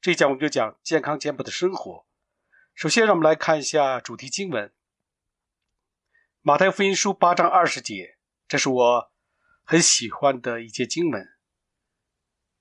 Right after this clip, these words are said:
耶稣说：“天空的飞鸟有窝，人子却没有枕头的地方。”天空的飞鸟有窝，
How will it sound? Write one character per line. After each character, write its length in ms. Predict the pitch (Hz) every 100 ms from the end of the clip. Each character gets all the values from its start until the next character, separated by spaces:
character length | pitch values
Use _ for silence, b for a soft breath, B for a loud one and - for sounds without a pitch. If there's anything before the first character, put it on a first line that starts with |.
| _
耶 100 | 165
稣 180 | 151 170
说 400 | 147 135 135 -
：“天 240 | - 247 254
空 160 | 220
的 100 | 226
飞 240 | 165 220 208
鸟 220 | 180 170
有 140 | 156
窝， 440 | 117 120 170 180 - _ _ _ _ _ _
人 180 | - 156
子 160 | 165 160
却 200 | - 147
没 160 | 147
有 120 | 165
枕 220 | 170 123 104
头 140 | 117
的 100 | 147
地 160 | 139 110
方。” 300 | - 98 _ _ _ _ _ _ _ _ _ _ _ -
天 260 | - 202
空 160 | 196 214
的 140 | 185
飞 260 | 135 - 180
鸟 240 | 165 143 156
有 140 | 127
窝， 480 | 107 120 160 180 -